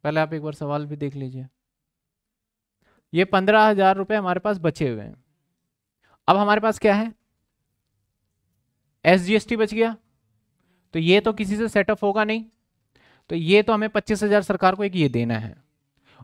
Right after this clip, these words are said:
और ये पन्द्रह हजार रुपए हमें सरकार से लेना है। तो ultimately जब हम बैलेंस शीट बनाएंगे तो बैलेंस शीट के एक तो लायबिलिटी साइड भी दिखेगा और एसेट साइड भी दिखेगा। ये तो दिख जाएगा बैलेंस शीट के कहाँ पे,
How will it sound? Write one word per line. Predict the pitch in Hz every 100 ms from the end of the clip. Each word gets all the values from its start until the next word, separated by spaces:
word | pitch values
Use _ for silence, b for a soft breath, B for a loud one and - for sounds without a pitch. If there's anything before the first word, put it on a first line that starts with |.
| -
और | 151 170
ये | 170 208 240
पन्द्रह | 220 202 202
हजार | 208 202
रुपए | 202
हमें | 202 196
सरकार | 196 175 160
से | - 233 302 _ _ _ _ _ _ _ _ _ 139
लेना | 135 127 104
है। | 120 - _ _ _ _ _
तो | 156
ultimately | 170 220 208 208 226
जब | 214
हम | 208 180
बैलेंस | 170 196
शीट | 226 196
बनाएंगे | 208 196 202
तो | 208
बैलेंस | 180 175 190
शीट | - 202
के | 220 220
एक | 180 -
तो | 202
लायबिलिटी | 160 156 175 202
साइड | 196 185
भी | 196
दिखेगा | 190 202 208 233 _ _ _ _ _ _ -
और | 165
एसेट | 175 165 143
साइड | 139 123
भी | 123
दिखेगा। | 117 123 123 117 - _ -
ये | 147 180
तो | 226
दिख | 208 190
जाएगा | 214 214
बैलेंस | 208 208 208
शीट | 214
के | 214
कहाँ | 202 190 196
पे, | 233